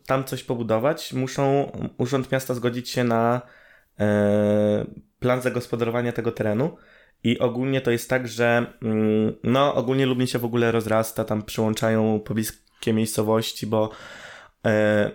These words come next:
niedawno byłem na takiej konferencji, jak będzie Lu-, wyglądał Lublin w dwa tysiące trzydziestym roku.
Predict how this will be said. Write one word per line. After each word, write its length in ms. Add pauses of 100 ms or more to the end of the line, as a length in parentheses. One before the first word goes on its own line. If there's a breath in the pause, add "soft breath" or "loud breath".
(120)
niedawno 280
byłem 160
na 60
takiej 220
konferencji, 520
jak 120
będzie 200
Lu-, 220
wyglądał 320
Lublin 220
w 40
dwa 80
tysiące 320
trzydziestym 460
roku. 260